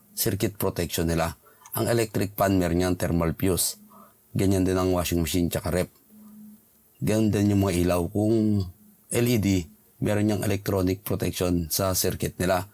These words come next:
Kung lumang incandescent, yung mismong filament niya,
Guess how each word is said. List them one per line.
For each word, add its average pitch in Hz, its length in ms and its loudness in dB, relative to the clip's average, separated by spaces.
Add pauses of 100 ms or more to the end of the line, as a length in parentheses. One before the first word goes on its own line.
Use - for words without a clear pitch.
(340)
Kung 104 400 2
lumang 127 320 2
incandescent, 98 720 2 (160)
yung 127 240 4
mismong 127 800 2
filament 117 480 2
niya, 87 320 -2